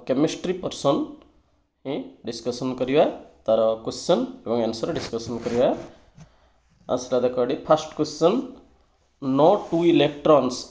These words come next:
in an atom can have identical set of four quantum numbers" is a statement of, ଏଇ ଷ୍ଟେଟମେଣ୍ଟଟା କାହାର? ହାଇଜେନବର୍ଗ ଅନସର୍ଟେନିଟି ପ୍ରିନ୍ସିପଲ୍,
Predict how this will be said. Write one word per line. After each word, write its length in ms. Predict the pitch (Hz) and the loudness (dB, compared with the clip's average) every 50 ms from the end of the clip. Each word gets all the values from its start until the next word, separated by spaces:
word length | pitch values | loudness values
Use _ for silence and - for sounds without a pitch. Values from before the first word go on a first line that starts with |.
| - | -6
in 160 | 135 135 135 | -2 0 2
an 120 | 135 135 131 135 - | 2 2 2 2 2
atom 340 | 120 117 - - 160 196 233 254 - - - - | 2 2 4 4 4 4 4 0 -4 -8 -10 -2
can 200 | - 127 123 123 | 0 0 2 2
have 240 | 123 131 143 156 - - - - - - | 2 2 2 2 2 0 -6 -8 0 2
identical 800 | 113 120 120 135 151 156 156 156 175 175 - - 165 131 113 113 113 - - - _ _ _ _ _ - | 4 4 4 4 2 2 2 0 -4 -4 0 2 2 2 2 0 -4 -8 -14 -20 _ _ _ _ _ -16
set 380 | - - - - - 147 - | -6 2 4 4 4 4 2
of 160 | 170 170 170 170 - - - | 0 -2 -2 -4 -10 -8 -2
four 140 | - 175 190 185 | 0 0 0 0
quantum 520 | - - 127 120 120 117 - 165 165 165 156 | 2 2 2 2 2 0 -2 0 0 2 2
numbers" 400 | 143 131 117 113 110 104 - - - - - _ _ _ _ _ _ _ _ _ _ _ _ _ _ _ _ _ _ _ _ | 2 2 2 2 0 -2 -2 -6 -14 -18 -20 _ _ _ _ _ _ _ _ _ _ _ _ _ _ _ _ _ _ _ _
is 160 | 139 135 127 | -20 -12 -8
a 100 | 139 139 | -6 -6
statement 680 | 139 - - 147 135 135 - - 170 180 190 202 196 - - - | -8 -6 -4 -2 -2 -2 -4 -4 -4 -2 -2 -2 -4 -6 -2 4
of, 220 | - 120 120 120 - - - - _ _ _ - | 4 6 6 4 0 -8 -16 -20 _ _ _ 2
ଏଇ 120 | 151 170 | 2 2
ଷ୍ଟେଟମେଣ୍ଟଟା 720 | 170 - - 160 139 - - 135 131 131 127 127 - 165 | 2 2 2 0 0 0 0 0 0 0 0 0 0 0
କାହାର? 560 | 170 - - - 110 110 113 117 113 107 101 98 - - - _ _ _ _ _ _ _ _ _ _ _ _ _ _ - | 0 0 0 0 2 2 2 0 -2 -2 -2 -4 -8 -14 -20 _ _ _ _ _ _ _ _ _ _ _ _ _ _ -14
ହାଇଜେନବର୍ଗ 640 | - 123 123 123 135 135 139 139 135 143 139 - | -12 -12 -10 -8 -8 -6 -6 -4 -4 -4 -2 -2
ଅନସର୍ଟେନିଟି 520 | 139 143 143 - 160 156 - 156 156 151 | -2 -4 -2 -4 -6 -4 -4 -4 -4 -4
ପ୍ରିନ୍ସିପଲ୍, 500 | 151 - 156 160 160 - - - 208 240 | -4 -4 -4 -6 -6 -6 -6 -4 -4 -4